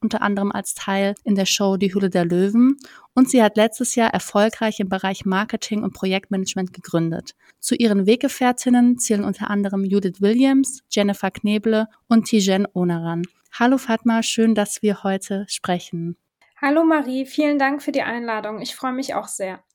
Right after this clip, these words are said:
Speaker 1: Sehr schön. Ich freue mich, dass du da bist. Bevor wir tiefer in die Themen aus dem Intro eintauchen, möchte ich dich zunächst erstmal fragen, wie geht's dir denn heute?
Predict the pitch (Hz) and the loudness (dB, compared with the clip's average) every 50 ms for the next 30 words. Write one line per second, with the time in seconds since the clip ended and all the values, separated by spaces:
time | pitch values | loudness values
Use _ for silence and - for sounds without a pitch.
0 | _ _ _ _ _ _ _ _ _ - - 214 202 196 - - 208 196 208 202 | _ _ _ _ _ _ _ _ _ -6 -2 -2 0 0 -2 -2 -4 -4 -4 -4
1 | - - 262 277 294 277 - 269 247 - - 226 208 226 233 247 233 240 202 208 | -2 0 2 4 4 4 4 2 0 0 0 0 2 4 4 4 2 2 2 0
2 | 247 294 - - - - - - - 233 - - - 254 254 269 285 269 262 277 | 0 0 -2 -6 -10 -14 -2 2 2 2 2 2 2 4 4 6 4 4 4 4
3 | 269 277 269 269 269 269 269 - - - - _ _ _ _ _ - - - 269 | 4 6 6 4 4 2 0 -2 -10 -20 -20 _ _ _ _ _ -14 -2 2 4
4 | 277 277 - 285 262 254 254 - - 233 240 233 233 214 220 214 208 214 - - | 2 4 4 4 4 4 4 2 2 4 6 8 6 6 6 2 0 0 -4 -4
5 | - - 240 254 254 226 196 190 196 220 240 262 269 269 - 226 202 - - - | 0 4 6 8 8 8 6 6 6 6 6 6 4 2 0 -4 -4 -4 -4 -8
6 | - - 214 196 190 196 202 - - 240 262 254 - - 208 - - - 214 220 | -4 -2 0 2 2 0 -2 0 4 4 4 4 4 0 -4 -2 0 2 2 4
7 | 240 240 - - - 185 180 180 185 180 - 220 214 220 233 247 254 247 - _ | 4 2 2 -2 -4 -2 0 0 0 0 -2 0 2 2 4 2 2 -2 -6 _
8 | - 220 220 214 - - 214 - - 214 202 - - - - 208 208 208 196 - | -2 0 0 0 -2 -6 -8 -4 -4 -4 -4 -4 -6 -4 -2 0 0 0 -2 -4
9 | - - 185 - - 202 190 - - - 202 202 208 208 208 202 190 202 196 214 | -6 -6 -6 -6 -6 -6 -6 -6 -6 -4 -2 -2 0 0 -2 -2 -2 -2 0 0
10 | 226 220 - - 190 185 170 180 175 175 175 180 - - 185 180 190 | -2 -2 -2 -6 -6 -6 -4 -4 -4 -4 -4 -6 -6 -8 -8 -8 -8